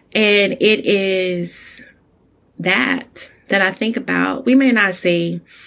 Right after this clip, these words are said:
the impact of this podcast. Somebody could listen to this a hundred years from now.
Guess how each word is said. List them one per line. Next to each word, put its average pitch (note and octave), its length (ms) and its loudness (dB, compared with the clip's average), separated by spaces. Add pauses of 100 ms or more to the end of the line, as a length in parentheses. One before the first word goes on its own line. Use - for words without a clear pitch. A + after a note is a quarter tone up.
(180)
the B2+ 100 0
impact A3+ 360 2
of F#3 60 -10
this F3+ 140 -4
podcast. G#3 600 0
Somebody A3+ 280 2
could F#3+ 140 -4
listen G3 260 -2
to F3+ 60 -2
this F3+ 180 0
a F#3+ 60 -4
hundred F#3+ 320 -4
years F#3 240 -2
from F3 140 -4
now. E3+ 360 0